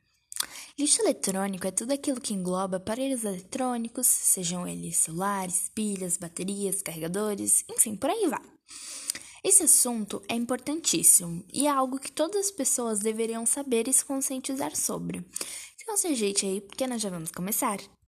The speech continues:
Para que você saiba, a questão do lixo eletrônico não é algo de agora,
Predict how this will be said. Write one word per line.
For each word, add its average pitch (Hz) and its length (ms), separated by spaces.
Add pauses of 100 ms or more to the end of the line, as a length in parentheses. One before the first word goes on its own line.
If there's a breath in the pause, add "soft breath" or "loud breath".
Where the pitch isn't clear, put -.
(580)
Para 311 160
que - 100
você 320 300
saiba, 180 440
a - 20
questão 214 340
do 214 80
lixo 233 320
eletrônico 185 560 (180)
não 311 220
é 381 60
algo 302 200
de 285 120
agora, 185 420